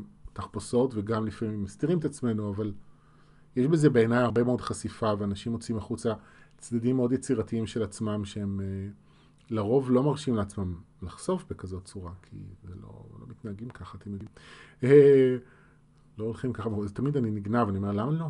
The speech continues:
שאנשים, ש-, כן, שיתחפש לבטמן וילך לעב-, לעבודה במשרד", כאילו... ילדים עושים את זה בגן, ובאיזשהו שלב מלמדים אותם שזה לא בסדר, ולא מתנהגים ככה, ויש דרך להתלבש, ואני כאילו, "למה? אולי הפוך?"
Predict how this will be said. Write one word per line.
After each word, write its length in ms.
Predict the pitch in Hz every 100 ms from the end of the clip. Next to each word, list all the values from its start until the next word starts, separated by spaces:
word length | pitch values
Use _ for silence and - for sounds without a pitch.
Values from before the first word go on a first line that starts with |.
| - - _
שאנשים, 540 | - 90 - 127 170 139 - _
ש-, 180 | - - -
כן, 220 | 185 170
שיתחפש 720 | - 113 107 - 98 131 -
לבטמן 400 | 113 95 - 101 101
וילך 360 | 110 113 117
לעב-, 180 | 151 151
לעבודה 480 | 147 139 139 147 160
במשרד", 600 | 156 151 - 151 151 95 -
כאילו... 440 | - 120 120 117 - - - - - - - -
ילדים 200 | 135 127
עושים 300 | 202 202 165
את 60 | 151
זה 100 | 143
בגן, 420 | 123 110 120 113
ובאיזשהו 360 | 110 127 - 185
שלב 260 | 202 165 135
מלמדים 400 | 135 113 110 120
אותם 200 | 120 117
שזה 220 | 104 107
לא 80 | 104
בסדר, 380 | 117 113 104 101
ולא 140 | 101
מתנהגים 440 | 110 113 107 101 98
ככה, 320 | 98 - 104
ויש 240 | 98 95 -
דרך 260 | 110 98 117
להתלבש, 600 | 104 104 95 92 95 104
ואני 120 | -
כאילו, 400 | - 151 147 143 - -
"למה? 280 | 127 160 131 117 - - - - - - - - _
אולי 160 | 113 123
הפוך?" 520 | 160 - 123 - -